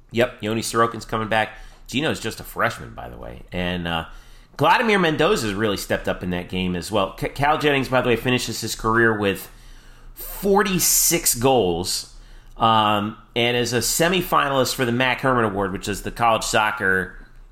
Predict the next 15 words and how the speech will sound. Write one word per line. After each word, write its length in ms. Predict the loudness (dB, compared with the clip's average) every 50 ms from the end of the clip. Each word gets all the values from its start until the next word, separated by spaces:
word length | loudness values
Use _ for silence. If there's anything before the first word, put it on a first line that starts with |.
| -20 -16 -6
version 300 | -4 -2 -2 -2 -2 -4
of 60 | -4
the 60 | -2
Heisman 380 | 0 0 0 0 0 -4 -8 -8
Trophy. 360 | -6 -6 -6 -6 -8 -14 -16 -8
So, 460 | -4 -2 0 2 2 2 2 0 -2 -6 -14 -16 -18 -18 -18 -18 -20 -6
um, 420 | 0 2 2 2 2 0 -2 -6 -10 -10
we'll 100 | -6 -4
be 80 | -2 -2
m-, 240 | -2 -2 -4 -4 -6 -2
watching 440 | 0 2 2 2 0 -2 -4 -6 -6 -4 -2
that, 400 | 0 0 2 2 0 -2 -4 -6 -10 -8 -2
uh, 360 | 0 0 2 2 0 -2 -2 -6 -8
as 240 | -6 -6 -6 -8 -6
the 240 | -6 -6 -6 -6